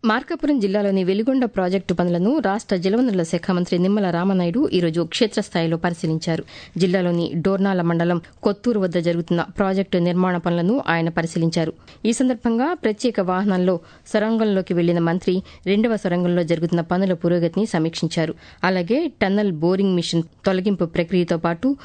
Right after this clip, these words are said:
సొరంగం లైనింగ్ పనులను మంత్రి పరిశీలించి అధికారులు, ఇంజనీర్ల నుంచి వివరాలు అడిగి తెలుసుకున్నారు. ప్రాజెక్టు పనులను నాణ్యతా ప్రమాణాలకు అనుగుణంగా నిర్ణీత గడువులో పూర్తి చేసేలా చర్యలు చేపట్టాలని అధికారులకు సూచించారు.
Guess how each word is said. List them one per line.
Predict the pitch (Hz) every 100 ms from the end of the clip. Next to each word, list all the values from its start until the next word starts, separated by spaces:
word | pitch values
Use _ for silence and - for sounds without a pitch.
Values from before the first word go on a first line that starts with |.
| -
సొరంగం | - 185 196 185 160
లైనింగ్ | 170 175 196 196 175
పనులను | 170 170 226 -
మంత్రి | 170 160 165
పరిశీలించి | 165 170 190 190 254 294 - - 160
అధికారులు, | 196 208 214 208 254 -
ఇంజనీర్ల | 196 202 208 196 185
నుంచి | 180 170 180 156
వివరాలు | 180 190 190 165
అడిగి | 165 180
తెలుసుకున్నారు. | 226 165 - 175 160 165 - - - - -
ప్రాజెక్టు | 226 208 208 - 185
పనులను | 180 175 180 254 302
నాణ్యతా | 190 190 202 190
ప్రమాణాలకు | 170 180 180 175 170 170
అనుగుణంగా | 165 170 170 175 165 - - -
నిర్ణీత | 208 233 240 208
గడువులో | 175 175 180 196 233 -
పూర్తి | - 202 202
చేసేలా | 185 165 175 208 262
చర్యలు | 185 175 156
చేపట్టాలని | 170 165 180 185 180 220 320
అధికారులకు | 165 170 165 151 156
సూచించారు. | 151 196 156 143 - 143